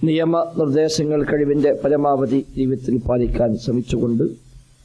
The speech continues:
തഖ്വയോടെ ജീവിക്കണേ എന്ന് പ്രത്യേകമായി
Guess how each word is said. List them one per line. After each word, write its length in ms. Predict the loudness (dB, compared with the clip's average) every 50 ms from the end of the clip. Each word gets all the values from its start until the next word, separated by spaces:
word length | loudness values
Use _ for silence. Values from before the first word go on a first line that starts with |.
| -20 -12 -6 -4 -2 0
തഖ്വയോടെ 720 | 0 0 0 0 2 2 2 2 0 2 2 0 0 0 0
ജീവിക്കണേ 500 | 0 0 0 0 0 0 0 0 2 2 2
എന്ന് 240 | 2 2 2 2 0
പ്രത്യേകമായി 1000 | 0 -2 -4 -8 -8 -4 -2 0 2 2 2 2 2 2 2 2 2 0 0